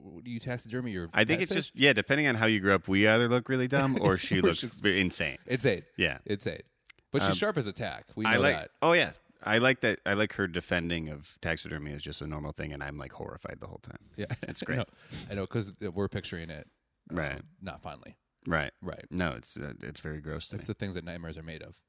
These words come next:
Speaker 2: Yeah.
Speaker 1: Mm-hmm.
Speaker 2: So number two uh, lead us into this one, Jonah. What is number two?
Speaker 1: Well, number two is, uh, I think,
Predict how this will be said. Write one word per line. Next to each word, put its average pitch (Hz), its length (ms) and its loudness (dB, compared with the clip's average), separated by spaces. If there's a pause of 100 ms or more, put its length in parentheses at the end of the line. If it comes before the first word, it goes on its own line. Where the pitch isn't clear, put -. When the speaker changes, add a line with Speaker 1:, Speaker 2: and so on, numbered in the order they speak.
Speaker 2:
Yeah. 73 240 -6 (500)
Speaker 1:
Mm-hmm. 82 220 -14 (760)
Speaker 2:
So 110 220 4
number 139 260 2
two 104 760 2 (440)
uh, 98 160 2
lead 143 180 0
us 151 160 -4
into 113 140 -2
this 90 200 -6
one, - 120 -14
Jonah. 67 260 -12
What 82 100 -8
is 85 160 -10
number 82 160 -8
two? 143 120 -6
Speaker 1:
Well, 170 180 0
number 208 260 -4
two 127 600 0 (100)
is, 107 800 -4
uh, 87 520 -8 (240)
I 160 220 -4
think, 160 420 -6